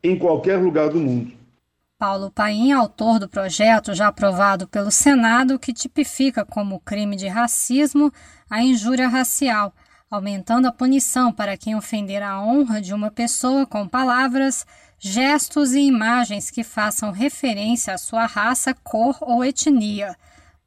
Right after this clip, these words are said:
Speaker 2: O senador ainda foi relator da proposta da Câmara com teor semelhante, também aprovada pelos senadores.
Speaker 1: No Brasil, esses crimes raciais acontecem diariamente.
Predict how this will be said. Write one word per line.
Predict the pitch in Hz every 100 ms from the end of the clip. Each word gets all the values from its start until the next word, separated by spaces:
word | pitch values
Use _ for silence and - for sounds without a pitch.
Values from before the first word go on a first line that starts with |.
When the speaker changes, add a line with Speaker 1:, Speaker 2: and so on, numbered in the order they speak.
| -
Speaker 2:
O | 190
senador | - 214 202 202 214
ainda | 208 214 208
foi | - 202
relator | 226 226 214 - 233 233
da | 202 196
proposta | 208 202 208 196 196
da | 185
Câmara | - - 220 294 294 277
com | - 220
teor | 202 208 190 190
semelhante, | - 240 269 294 214 226 262 - 294 _ _ _
também | 311 302 214 233 254
aprovada | 233 220 185 208 208 214
pelos | 240 233 226
senadores. | - 294 285 185 190 175 190 175 - - _ -
Speaker 1:
No | 147
Brasil, | 151 127 139 170 165 -
esses | - - 139
crimes | - 139 135 131
raciais | 139 - 151 156 165 - _ _ _ _
acontecem | 156 175 123 131 139 135 143 120 - _ _ -
diariamente. | 110 120 139 120 92 - _ _